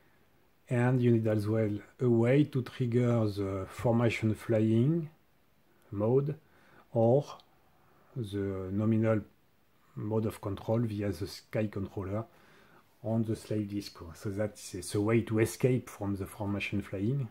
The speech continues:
or to modify the formation in order to, to get closer from, uh,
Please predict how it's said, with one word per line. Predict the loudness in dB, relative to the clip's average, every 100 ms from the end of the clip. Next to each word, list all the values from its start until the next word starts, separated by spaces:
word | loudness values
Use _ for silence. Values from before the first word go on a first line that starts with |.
| -6
or | -6 -6 -10
to | -10 -8 -2
modify | 0 0 -2 -2 0 0
the | -2
formation | -6 -8 -8 -8 -4 -2 0
in | 0
order | -2 -4 -4 -6
to, | -14 -16 -12
to | -10 -6
get | -6 -2
closer | -2 0 -2 -4
from, | -8 -14
uh, | -14